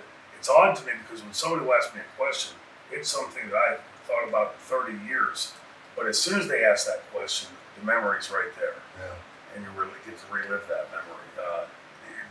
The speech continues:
Speaker 1: do you do the same type of thing?
Speaker 2: Well, it, uh,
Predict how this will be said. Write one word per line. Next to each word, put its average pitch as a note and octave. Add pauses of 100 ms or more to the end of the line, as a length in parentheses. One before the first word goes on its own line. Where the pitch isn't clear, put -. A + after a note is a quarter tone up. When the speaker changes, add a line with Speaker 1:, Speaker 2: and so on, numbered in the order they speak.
(200)
Speaker 1:
do C4+
you -
do -
the -
same -
type E3+
of -
thing? E3+ (640)
Speaker 2:
Well, B2 (100)
it, G#2+ (420)
uh, G#2